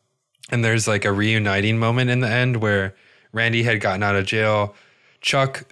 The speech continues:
served seven years, but had been out of jail for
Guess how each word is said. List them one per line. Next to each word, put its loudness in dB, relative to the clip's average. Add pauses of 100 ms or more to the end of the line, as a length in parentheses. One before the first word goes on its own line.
served 0
seven 0
years, 2
but -2
had 0
been 0
out 0
of 0
jail 0
for -6